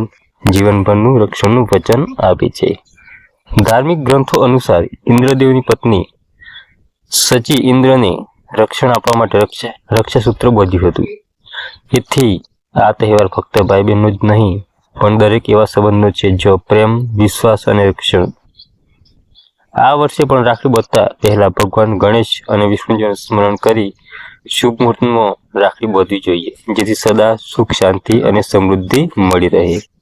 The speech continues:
આજે એક એવી દોરીની વાત કરીએ કે જે સોનાની નથી, ચાંદીની નથી, પણ એવા મૂલ્યથી આખી દુનિયા ખરીદી શકાય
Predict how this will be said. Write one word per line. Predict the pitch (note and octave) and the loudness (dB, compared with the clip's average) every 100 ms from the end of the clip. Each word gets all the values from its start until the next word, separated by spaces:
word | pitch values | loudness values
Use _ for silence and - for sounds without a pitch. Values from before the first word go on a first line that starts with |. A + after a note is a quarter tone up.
| _ _ _ _ - - _ _ - | _ _ _ _ -20 -20 _ _ -2
આજે | B2 C3 | 0 0
એક | C#3+ | 0
એવી | C#3+ C3+ | 2 2
દોરીની | C#3+ C3+ C#3 B2 | 2 2 2 2
વાત | A#2 A2+ | 2 0
કરીએ | C3 B2 B2+ F#2+ - - | 0 2 0 -2 -4 0
કે | G2 - | 0 0
જે | G2+ G2+ B2+ B2+ | -2 0 0 0
સોનાની | B2+ A#2+ B2+ G#2+ - | 0 2 2 -2 -6
નથી, | A2 G#2+ - G#2+ | -2 -2 -2 -4
ચાંદીની | F#2 - G#2+ A2+ A#2 | -2 0 0 2 2
નથી, | A#2 A2+ A#2 | 2 2 0
પણ | - A2+ | 0 0
એવા | A#2 B2+ A2+ G2 | 0 2 2 0
મૂલ્યથી | F#2+ G#2+ G#2+ A2+ - G2 | 0 0 0 0 -2 0
આખી | G2+ G2 A#2+ | 0 0 0
દુનિયા | G#2+ G#2 A2 | 0 0 0
ખરીદી | - A2 G#2+ | 0 0 0
શકાય | - G2 A2 G2 | 0 0 2 0